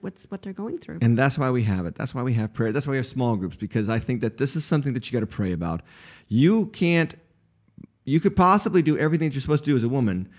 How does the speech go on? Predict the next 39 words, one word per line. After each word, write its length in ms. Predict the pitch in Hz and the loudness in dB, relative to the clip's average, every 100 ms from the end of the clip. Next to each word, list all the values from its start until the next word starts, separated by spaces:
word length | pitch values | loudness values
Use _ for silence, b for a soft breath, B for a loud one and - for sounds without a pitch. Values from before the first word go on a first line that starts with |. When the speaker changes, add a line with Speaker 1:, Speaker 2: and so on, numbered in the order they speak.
| b - | b -6
Speaker 2:
to 80 | 107 | -2
make 200 | 127 123 | -2 0
him 140 | 107 | -2
feel 560 | - - 147 131 113 - _ - | 0 4 6 4 0 -6 _ -4
like 160 | 104 | -2
the 60 | 113 | 0
marriage 200 | 120 104 | 2 2
is 60 | |
worth 140 | 98 95 | 0 -2
saving, 360 | 131 110 98 | 0 0 0
but 80 | 95 | -2
at 60 | 110 | -4
the 100 | 135 | -2
end 120 | 151 | 0
of 40 | 123 | 0
the 60 | |
day, 60 | 123 | 0
your 280 | 104 123 123 | 2 4 2
best 300 | 95 123 - | 2 -2 0
efforts 300 | 123 110 98 | -2 -2 -6
fail, 340 | - 131 107 - | -2 0 0 0
and 180 | 104 | -2
that's 240 | 104 117 113 | 0 -2 -2
where 140 | 113 | -2
we 120 | 107 | 0
need 200 | 104 104 | 0 -2
the 80 | 101 | -4
God 420 | 87 117 113 120 - | -4 -4 0 -2 -2
of 160 | 90 | -4
miracles 680 | 101 110 143 151 135 104 92 | 0 2 6 6 4 0 -4
to 120 | - | -6
step 320 | - 120 113 123 | -6 -4 -2 0
in 220 | 104 101 | 0 0
and 160 | 104 92 | -2 0
do 200 | 120 120 | 2 0
something 460 | - 113 95 107 | 0 -4 -2 -2
in 100 | 104 | -2
someone's 340 | 101 101 101 101 | -2 -4 -4 -2
heart. 380 | 120 107 - | 0 0 -2